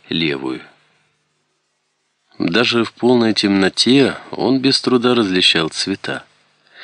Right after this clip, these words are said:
А длинную алую ленту Лавель обернул вокруг груди,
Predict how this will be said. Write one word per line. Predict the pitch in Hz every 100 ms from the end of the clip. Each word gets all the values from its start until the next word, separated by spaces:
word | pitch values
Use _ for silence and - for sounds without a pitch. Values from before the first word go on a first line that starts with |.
| - - -
А | 90
длинную | 87 107 101 98 95
алую | 95 92 90 85
ленту | 90 117 120 - - - - -
Лавель | - 80 95 131 131
обернул | 113 110 110 104
вокруг | 98 - 98 90
груди, | 87 85 76 101 131